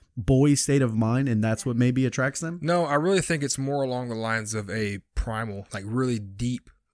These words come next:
Speaker 2: urge that, that once you, once you satiate that urge, once you satisfy the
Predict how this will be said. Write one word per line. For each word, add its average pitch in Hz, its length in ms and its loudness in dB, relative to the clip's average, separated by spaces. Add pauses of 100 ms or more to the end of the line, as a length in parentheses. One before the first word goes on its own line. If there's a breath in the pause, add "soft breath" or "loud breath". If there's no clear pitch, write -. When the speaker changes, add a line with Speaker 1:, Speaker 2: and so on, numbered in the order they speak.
Speaker 2:
urge 113 400 -2
that, 107 160 -8 (140)
that 110 260 -10
once 143 320 0
you, 151 260 0 (260)
once 147 260 -2
you 156 100 -2 (140)
satiate 139 600 2
that 143 160 0
urge, 127 340 -4
once 123 200 -8
you 117 100 -6
satisfy 127 640 -4
the 120 120 -8